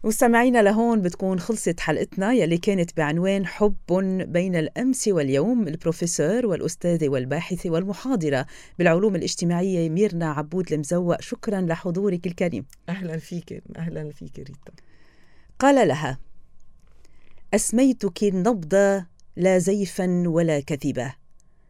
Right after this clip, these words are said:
Speaker 1: هل الحياة بغير النبض تكتمل؟ أنت الشفاء لقلب مسه سقم، من لي سواك إذا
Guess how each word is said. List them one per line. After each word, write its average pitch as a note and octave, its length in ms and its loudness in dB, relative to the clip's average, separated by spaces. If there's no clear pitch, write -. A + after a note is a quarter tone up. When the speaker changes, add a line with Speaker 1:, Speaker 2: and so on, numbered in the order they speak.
Speaker 1:
هل F#3+ 180 4
الحياة F3 640 2
بغير F#3 480 2
النبض F3 320 0
تكتمل؟ F3 800 -2
أنت F#3+ 260 0
الشفاء F#3 840 0
لقلب E3 880 0
مسه E3+ 540 -2
سقم، F3 720 -2
من F3+ 160 2
لي F3 200 0
سواك F3 480 0
إذا D#3+ 440 2